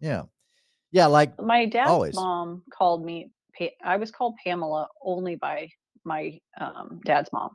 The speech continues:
Speaker 2: my
Speaker 1: Okay.
Speaker 2: grandmother. She's
Speaker 1: Pamela
Speaker 2: the
Speaker 1: is
Speaker 2: only,
Speaker 1: sexy.
Speaker 2: and
Speaker 1: I
Speaker 2: she was
Speaker 1: love it.
Speaker 2: very, she was a very formal person, you know, so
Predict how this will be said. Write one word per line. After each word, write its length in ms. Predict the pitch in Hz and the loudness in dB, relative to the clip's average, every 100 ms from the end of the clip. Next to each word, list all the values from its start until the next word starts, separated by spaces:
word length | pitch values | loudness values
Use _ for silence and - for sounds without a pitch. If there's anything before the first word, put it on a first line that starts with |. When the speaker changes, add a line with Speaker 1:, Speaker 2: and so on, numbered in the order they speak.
| _ _ | _ _
Speaker 2:
my 60 | 165 | 0
Speaker 1:
Okay. 40 | |
Speaker 2:
grandmother. 440 | 156 - 202 214 - - - _ _ | 2 2 0 -4 -8 -16 -20 _ _
She's 80 | 147 | 4
Speaker 1:
Pamela 140 | 202 165 | 6 6
Speaker 2:
the 100 | 110 | 4
Speaker 1:
is 80 | - | 4
Speaker 2:
only, 280 | - 202 | 4 4
Speaker 1:
sexy. 60 | - | 2
Speaker 2:
and 120 | 226 | 2
Speaker 1:
I 20 | |
Speaker 2:
she 100 | 254 | 4
was 100 | 269 | 4
Speaker 1:
love 20 | 214 | 4
it. 40 | |
Speaker 2:
very, 280 | 202 196 - _ - _ - - | 2 0 -6 _ -20 _ -20 -6
she 180 | 262 | -2
was 180 | 294 320 | 0 2
a 60 | 214 | 2
very 280 | 175 185 175 | 4 2 0
formal 420 | - 175 160 160 - | -4 -6 -6 -10 -12
person, 600 | 147 - - - 170 170 | -16 -14 -16 -16 -16 -6
you 120 | 190 | 0
know, 240 | 175 160 165 | 2 2 2
so 420 | - 165 156 | 4 4 4